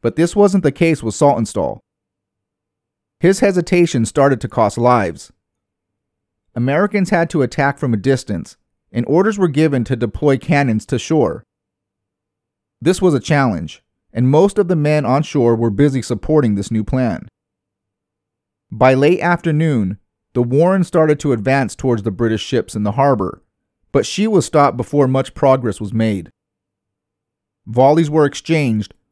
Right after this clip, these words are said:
but the Warren took the brunt of the damage. She suffered two shots through the mainmast, one in the bowsprit, and one through her forestay. All of this damage occurred in less than thirty minutes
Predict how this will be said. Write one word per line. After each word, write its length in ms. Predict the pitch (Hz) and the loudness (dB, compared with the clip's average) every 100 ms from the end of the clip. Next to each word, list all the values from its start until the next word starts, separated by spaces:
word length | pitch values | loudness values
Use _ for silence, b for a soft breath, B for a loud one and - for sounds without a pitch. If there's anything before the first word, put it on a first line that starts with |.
| _ | _
but 140 | 123 - | -2 0
the 60 | 135 | 0
Warren 420 | 120 160 180 160 | 0 2 2 0
took 180 | 156 147 | -2 -4
the 60 | |
brunt 300 | 107 120 135 | -2 0 0
of 120 | 110 | -2
the 60 | 104 | -2
damage. 560 | 104 120 107 82 - _ _ _ _ _ _ _ _ _ | 0 0 -2 -6 -14 _ _ _ _ _ _ _ _ _
She 240 | _ - 175 | _ -4 -4
suffered 480 | - 185 175 147 - | 0 0 0 -2 -2
two 220 | 185 185 | -4 -4
shots 420 | - 180 151 - | -2 0 0 -2
through 160 | - 135 | -4 -2
the 80 | |
mainmast, 680 | 117 120 139 117 104 104 - _ _ _ _ | 0 0 -2 -2 -4 -6 -10 _ _ _ _
one 300 | - 123 151 | -4 0 2
in 80 | 165 | 2
the 80 | 139 | 0
bowsprit, 640 | 110 139 139 - 98 95 _ _ _ _ _ | 2 2 2 -2 -4 -4 _ _ _ _ _
and 160 | - 120 | -6 -2
one 200 | 131 160 | 0 0
through 160 | 135 117 | 0 -2
her 80 | |
forestay. 640 | 107 135 135 - 98 80 92 _ _ _ _ _ _ _ _ _ _ _ _ _ - | 0 0 0 -2 -6 -6 -12 _ _ _ _ _ _ _ _ _ _ _ _ _ 2
All 220 | 135 175 | 4 4
of 120 | 185 | 2
this 140 | 170 147 | -2 -2
damage 420 | 139 135 131 101 | 0 2 0 -2
occurred 420 | 107 - 135 110 | -4 0 2 2
in 120 | 110 | 0
less 200 | 120 120 | 0 0
than 120 | 110 | -2
thirty 280 | 104 135 135 | 0 0 0
minutes 460 | 131 131 92 - | 0 0 -2 -8